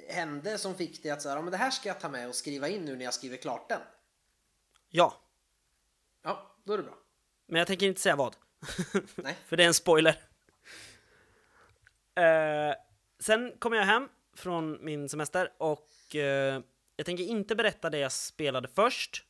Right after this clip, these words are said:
Speaker 2: efter semestern, för att det är nämligen mitt bästa från den här veckan. Eh,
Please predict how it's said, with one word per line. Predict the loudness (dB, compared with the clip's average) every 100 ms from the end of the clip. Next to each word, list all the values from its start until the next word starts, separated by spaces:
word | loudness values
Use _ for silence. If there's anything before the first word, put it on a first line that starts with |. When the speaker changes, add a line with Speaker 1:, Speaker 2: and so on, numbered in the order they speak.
| _ _ _ -6
Speaker 2:
efter | -6 -4
semestern, | -4 -4 -2 -2 -2 -4
för | -6
att | -6 -4
det | -2
är |
nämligen | -2 -4 -6
mitt | -6
bästa | -4 -2 -2 -2 -4 -6 _ _
från | -6 -4 -4 -6 _
den | -6
här | -4
veckan. | -6 -10 -14 -18 _ -20 _ _ _ _ _
Eh, | -2